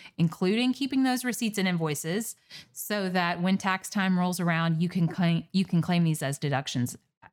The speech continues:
accurately. Next, let's talk about supplies and equipment.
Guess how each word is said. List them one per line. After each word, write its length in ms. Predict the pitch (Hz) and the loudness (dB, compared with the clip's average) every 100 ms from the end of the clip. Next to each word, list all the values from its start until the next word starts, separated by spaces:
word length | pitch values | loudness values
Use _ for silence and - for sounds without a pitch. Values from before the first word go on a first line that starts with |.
| _ | _
accurately. 640 | 139 - 160 147 - - 240 _ _ _ _ _ _ _ _ _ _ - - - - - | -10 -8 -12 -12 -14 -18 -18 _ _ _ _ _ _ _ _ _ _ -20 -18 -18 -20 -2
Next, 280 | 214 254 - | 0 0 -4
let's 200 | 269 - | -6 -4
talk 240 | 233 226 | -6 -4
about 260 | 196 190 - | -2 -2 -2
supplies 720 | - 196 - 190 185 196 220 | -8 -10 -6 -2 -2 -2 -4
and 160 | - 180 | -2 -2
equipment. 500 | - 156 - 107 | -2 -8 -8 -10